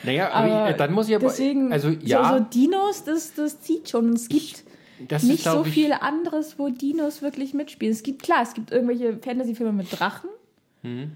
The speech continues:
Speaker 2: aber Drachen ist halt nochmal irgendwie was anderes, weil Dinos
Speaker 1: Ich,
Speaker 2: gab es
Speaker 1: ich
Speaker 2: wirklich.
Speaker 1: verstehe das und ich finde, aber ich glaub, das ist auch das Grundproblem, was ich mit dem Trailer habe. Es wirkt auf mich sehr kindlich.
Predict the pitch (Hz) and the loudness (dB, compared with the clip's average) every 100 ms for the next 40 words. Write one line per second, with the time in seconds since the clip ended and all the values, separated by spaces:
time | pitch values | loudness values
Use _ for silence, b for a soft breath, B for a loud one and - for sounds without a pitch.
0 | B B B B 220 233 240 254 247 254 | B B B B 0 2 2 0 0 -2
1 | 247 - _ _ _ _ - 220 240 254 | -4 -10 _ _ _ _ -10 -4 -2 0
2 | 254 247 233 233 233 233 220 220 - 294 | -2 -2 -4 -2 -2 -2 -4 -4 -2 0
3 | 226 226 220 185 - 190 196 233 233 - | 0 0 -4 -4 -10 -4 0 0 -2 -12
4 | - - 131 - 196 208 233 226 254 254 | -20 -18 -12 -4 -4 -2 -6 -6 -8 -8
5 | - 170 156 160 151 135 120 - 151 147 | -8 -6 -2 2 2 0 -6 -4 -2 2
6 | 143 - 127 113 131 131 120 139 113 104 | 0 -2 -4 -4 -4 -4 -6 -6 -10 -10
7 | - 165 160 131 120 107 123 117 101 113 | -6 -6 -2 -4 -4 -8 -8 -6 -6 -6
8 | 101 - 123 110 98 - 98 92 - - | -6 -4 -4 -2 -4 -6 -10 -10 -14 -14
9 | 90 90 - 92 110 107 - 92 82 78 | -14 -14 -10 -4 -2 -2 -6 -12 -12 -16